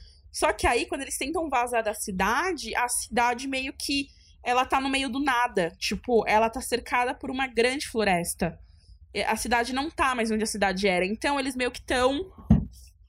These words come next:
em outra dimensão, dá a entender. E, e aí é uma série que tem enredo adolescente, tipo, ah, irmãs que não se gostam, cara malvado, tudo, tem todos, só que tem o elemento do suspense.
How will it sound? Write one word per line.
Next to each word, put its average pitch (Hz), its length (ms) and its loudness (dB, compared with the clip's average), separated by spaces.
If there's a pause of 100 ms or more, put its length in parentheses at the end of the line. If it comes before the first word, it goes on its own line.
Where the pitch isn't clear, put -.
(140)
em 262 180 4
outra 320 380 2
dimensão, 277 920 0
dá 196 120 2
a 196 80 2
entender. 208 680 2 (1000)
E, 220 640 2
e 302 60 2
aí 480 100 4
é 466 40 2
uma 494 140 0
série 262 380 2
que - 60 -10
tem 254 260 -4
enredo 285 320 4
adolescente, 277 560 2
tipo, - 160 -10
ah, 262 160 2
irmãs 247 560 0
que 269 80 -2
não 254 100 0
se 269 160 -4
gostam, 208 800 2
cara 247 360 0
malvado, 233 1080 2 (480)
tudo, 294 320 6
tem 294 200 -4
todos, 392 440 -2 (120)
só 320 260 -2
que - 160 -18
tem 320 140 0
o 339 80 0
elemento 311 320 -2
do 320 80 -6
suspense. 294 840 -2